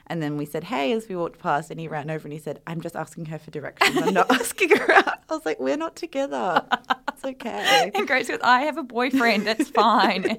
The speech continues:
Speaker 2: <laughs> Oh my God, it was so
Speaker 1: Oh.
Speaker 2: funny. Um,
Speaker 1: Anyway, big in Italy. And there was this man who was staring at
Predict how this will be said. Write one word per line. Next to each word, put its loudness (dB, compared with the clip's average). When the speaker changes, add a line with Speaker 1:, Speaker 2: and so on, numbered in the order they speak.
Speaker 2:
<laughs> -4
Oh -2
my 2
God, 2
it -2
was -6
so -2
Speaker 1:
Oh. -4
Speaker 2:
funny. -2
Um, -4
Speaker 1:
Anyway, -6
big -12
in -4
Italy. -8
And -2
there -2
was -6
this -8
man -2
who -4
was -8
staring -6
at -8